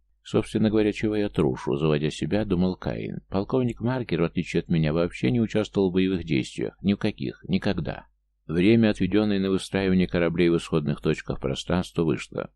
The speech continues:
и майор Энтонион, приблизительно ровесник Каина, первый помощник командира корабля, а сейчас исполняющий его обязанности в отсутствие такового, выжидательно взглянул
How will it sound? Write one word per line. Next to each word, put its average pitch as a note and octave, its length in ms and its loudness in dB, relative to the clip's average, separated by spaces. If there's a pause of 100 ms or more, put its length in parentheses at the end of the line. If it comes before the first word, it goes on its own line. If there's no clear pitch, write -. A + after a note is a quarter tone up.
и F2+ 80 2
майор B2+ 340 4
Энтонион, A2+ 640 2
приблизительно F#2+ 580 0
ровесник G2+ 520 0
Каина, C#2 400 -2
первый F#2 260 2
помощник F2 420 -2
командира E2+ 440 0
корабля, E2 460 -2
а - 60 -8
сейчас - 360 -2
исполняющий E2+ 540 -2
его E2+ 120 2
обязанности D#2+ 640 0
в C#2+ 40 2
отсутствие C#2 440 -4
такового, - 680 -4
выжидательно G2 680 0
взглянул A#2 440 2